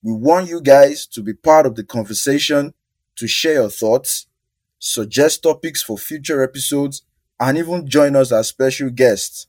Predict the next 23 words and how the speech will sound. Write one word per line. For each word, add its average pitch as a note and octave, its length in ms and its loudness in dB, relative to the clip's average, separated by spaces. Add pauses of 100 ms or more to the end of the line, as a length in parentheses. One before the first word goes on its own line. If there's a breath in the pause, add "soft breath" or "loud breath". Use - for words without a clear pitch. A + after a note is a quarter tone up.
(240)
Because, A2+ 400 -4
I A2+ 100 -2
mean, A#2+ 280 -2 (460)
you D3 140 -2
guys D3 220 6
are A2 60 -10
special, B2 640 -4 (180)
right? A2 400 0
<laughs> - 60 -20 (600)
Yeah, A2 280 -6
you F2 260 -8
are. C#2+ 180 -12 (1000)
To B2 120 -4
round F3+ 280 6
them C#3+ 260 6
up, B2+ 300 4 (600)
the B2 60 -14
campus F#3 580 0
mic D3+ 380 2
dey D3+ 180 2
here C3+ 220 2
to A2 160 -6
inform, G#2+ 560 0